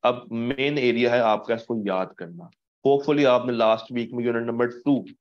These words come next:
तैयार किया होगा, उसको याद किया होगा, क्योंकि अब आपने उससे आगे चलना था। तो चैप्टर number one clear है? कोई मसला, कोई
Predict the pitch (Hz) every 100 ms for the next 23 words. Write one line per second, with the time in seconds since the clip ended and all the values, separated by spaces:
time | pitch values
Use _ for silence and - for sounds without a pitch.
0 | - 107 107 107 - 113 117 107 107 -
1 | 104 98 98 101 113 113 110 113 _ _
2 | _ _ 113 120 123 127 117 110 - 113
3 | 104 - - - 101 101 101 85 82 85
4 | 82 82 _ _ _ _ _ _ _ _
5 | _ _ _ _ _ _ - 120 117 117
6 | 117 117 - _ _ _ 110 113 _ _
7 | _ _ _ _ 120 113 131 127 127 127
8 | 127 120 127 123 - - 110 107 - 120
9 | 117